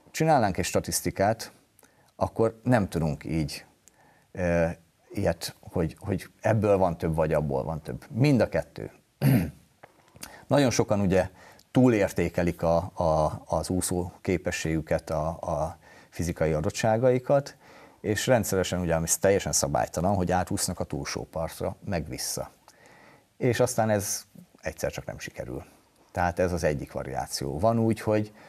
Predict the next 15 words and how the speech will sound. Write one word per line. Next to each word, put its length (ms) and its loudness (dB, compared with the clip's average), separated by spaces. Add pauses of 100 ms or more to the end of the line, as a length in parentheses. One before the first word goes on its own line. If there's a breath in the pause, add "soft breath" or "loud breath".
(140 loud breath)
hogy 140 0
úszógumival 760 2
játszanak, 640 -2
gyerekkel, 600 0
úszógumi, 720 -2 (540 loud breath)
elsodródik 720 0
a, 320 -2
a, 420 -2
az 160 -6
úszógumival 720 -2
a 60 0
gyerek, 500 -2 (240)
megpróbál 480 -2
utána 400 -4
úszni 560 -6